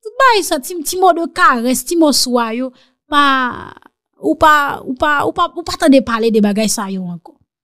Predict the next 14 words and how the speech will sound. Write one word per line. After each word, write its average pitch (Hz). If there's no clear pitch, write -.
Amoutimeman 359
kan... 370
N 269
ap 247
retimo 320
dous 220
konsa, -
ebyen 330
lè 370
bagay 403
la 320
p 302
ap -
mache 262